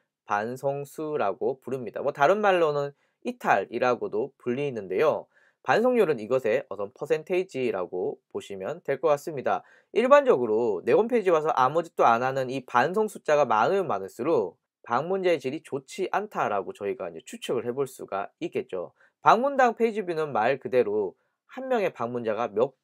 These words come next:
개의 페이지를 봤느냐라는 거고요. 방문한 체류 시간은 얼마나 머물렀느냐를 말해줍니다. 그래서 좋은 방문자라고 일반적으로 얘기하면요, 이 반성률은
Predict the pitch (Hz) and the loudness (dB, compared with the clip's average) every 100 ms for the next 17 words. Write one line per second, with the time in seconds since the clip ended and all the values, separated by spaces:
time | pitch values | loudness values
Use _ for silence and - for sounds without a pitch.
0 | _ - 208 208 190 175 - 185 175 143 | _ 0 2 4 2 0 -4 -6 -4 -4
1 | 156 - 107 110 170 120 113 101 - 101 | -6 -8 -10 -8 -8 -6 -6 -6 -8 -8
2 | 143 117 92 92 131 _ _ _ 113 123 | -6 -6 -4 -6 -6 _ _ _ -4 -2
3 | 143 143 180 175 - 160 151 185 226 _ | -2 -4 -2 -4 -2 -2 2 0 -2 _
4 | _ 135 170 208 208 139 156 233 _ 95 | _ 0 2 2 0 0 -4 -6 _ -8
5 | 117 165 139 101 95 87 95 165 127 104 | -4 -2 -2 -4 -8 -4 -4 -2 0 0
6 | 107 147 - 202 131 110 90 - - _ | 2 0 -2 -6 -2 -2 -4 -8 -20 _
7 | - 226 175 113 117 87 _ _ _ - | 2 4 6 4 2 -2 _ _ _ 0
8 | 139 196 247 262 247 147 180 208 190 185 | 4 4 2 -2 -2 0 -2 -2 2 4
9 | 165 110 110 131 175 190 196 170 139 104 | 4 2 0 -2 0 0 0 0 0 -2
10 | 139 147 98 117 139 92 _ - 95 98 | 0 -2 -2 -4 -4 -4 _ -8 -6 -6
11 | - 120 160 214 247 247 196 131 131 | 2 2 2 0 0 0 0 2 0